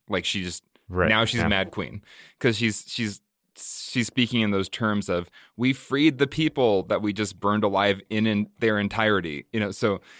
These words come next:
Speaker 1: it, yeah, it just felt so disrespectful to that character, um, to just have her flip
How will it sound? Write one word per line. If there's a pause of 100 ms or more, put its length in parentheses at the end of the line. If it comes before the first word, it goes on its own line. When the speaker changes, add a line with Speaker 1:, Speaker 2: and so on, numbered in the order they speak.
(720)
Speaker 1:
it,
yeah,
it
just
felt
so
disrespectful
to
that
character, (160)
um, (200)
to (200)
just
have
her
flip